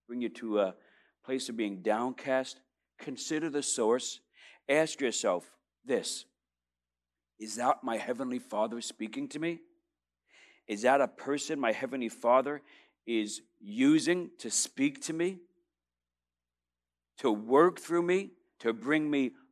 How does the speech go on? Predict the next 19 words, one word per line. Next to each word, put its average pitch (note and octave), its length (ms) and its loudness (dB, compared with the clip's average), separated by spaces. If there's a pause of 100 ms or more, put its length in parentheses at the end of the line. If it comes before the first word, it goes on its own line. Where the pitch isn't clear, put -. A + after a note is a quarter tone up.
(100)
upwards D#3+ 520 6
towards C3 400 0
Him? F#3 340 -2 (1000)
See, D#3+ 240 0 (240)
people G#3+ 360 -4
changed D#3+ 480 0
by B2 160 6
God G2+ 480 6 (1120)
are C#3 160 4
used F3+ 380 2
by C3+ 160 10
God A#2 360 8
to B2 60 -2
change C#3 480 0
other C3+ 180 4
people. A2 440 -2 (340)
Yes? D#3 460 10 (240)
That's G3 220 8
glorious. D#3 680 8